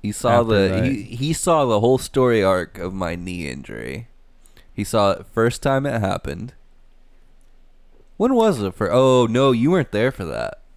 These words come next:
Speaker 1: actually.
Speaker 2: In the soccer game?
Speaker 1: Yeah, that was
Speaker 2: Yeah,
Speaker 1: the
Speaker 2: when I
Speaker 1: indoor
Speaker 2: told you to just
Speaker 1: soccer.
Speaker 2: get, get off the field <laughs> 'cause you hurt yourself while you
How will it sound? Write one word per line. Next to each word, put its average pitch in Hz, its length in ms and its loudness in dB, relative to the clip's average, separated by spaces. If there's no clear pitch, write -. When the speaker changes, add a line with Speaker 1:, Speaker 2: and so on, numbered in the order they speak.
Speaker 1:
actually. - 600 -10
Speaker 2:
In 135 60 -4
the 117 60 -2
soccer 117 320 -2
game? 190 320 0
Speaker 1:
Yeah, 95 400 0
that 90 100 -2
was 101 160 0
Speaker 2:
Yeah, 139 220 4
Speaker 1:
the 131 60 4
Speaker 2:
when 127 120 4
I - 40 4
Speaker 1:
indoor 101 160 2
Speaker 2:
told 131 80 -2
you 135 140 6
to 92 120 2
just 117 180 0
Speaker 1:
soccer. 98 100 -4
Speaker 2:
get, 123 500 -4
get 127 140 0
off 135 160 0
the 123 100 -4
field 147 500 2
<laughs> - 40 -20
'cause 123 100 -4
you 135 100 4
hurt 147 220 0
yourself 160 520 2
while 135 100 2
you 143 60 2